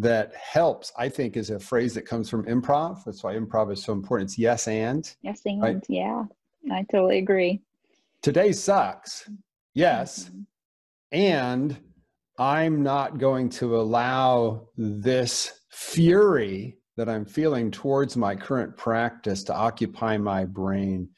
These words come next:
Speaker 1: specifically not when I go home and I'm with my family. And we'll talk about
Speaker 2: Mm-hmm.
Speaker 1: boundary rituals in a later podcast.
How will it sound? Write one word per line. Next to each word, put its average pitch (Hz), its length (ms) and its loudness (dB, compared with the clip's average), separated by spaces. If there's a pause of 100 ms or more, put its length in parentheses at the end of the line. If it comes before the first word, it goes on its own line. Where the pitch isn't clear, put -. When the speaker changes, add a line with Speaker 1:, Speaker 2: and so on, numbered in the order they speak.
(140)
Speaker 1:
specifically 127 600 -2
not 110 320 0
when 101 100 -4
I 95 140 -2
go 95 240 -4
home 101 260 -2
and 92 80 -4
I'm 90 160 -6
with 95 240 -8
my 92 200 -4
family. 90 680 -8 (720)
And 104 80 0
we'll 110 120 4
talk 104 220 2
about 98 200 -2
Speaker 2:
Mm-hmm. 82 40 -12
Speaker 1:
boundary 104 380 -4
rituals 95 540 -8
in 101 100 -4
a 87 80 -8
later 92 340 -6 (100)
podcast. 85 840 -6